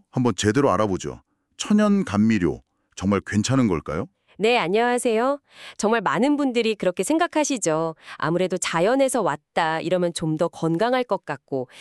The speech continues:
Speaker 2: 근데 이게 우리 몸에서 처리되는 과정을 보면요. 그 천연이라는 딱지가 사실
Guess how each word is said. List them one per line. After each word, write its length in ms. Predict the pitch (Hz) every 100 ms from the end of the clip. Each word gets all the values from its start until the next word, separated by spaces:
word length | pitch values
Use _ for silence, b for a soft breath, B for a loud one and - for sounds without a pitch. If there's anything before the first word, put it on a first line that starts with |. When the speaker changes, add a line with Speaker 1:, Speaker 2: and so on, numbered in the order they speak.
| B B
Speaker 2:
근데 280 | 220 233 311
이게 480 | 208 240 254 175 120
우리 200 | 180 254
몸에서 360 | 277 262 262 254
처리되는 500 | - 427 392 294 254
과정을 480 | - 160 240 247
보면요. 640 | 233 165 165 165 180 226 151 B B B B
그 100 | 156
천연이라는 840 | - - 392 381 285 190 196 180
딱지가 640 | 233 - - 208 190 220 -
사실 440 | - - 302 302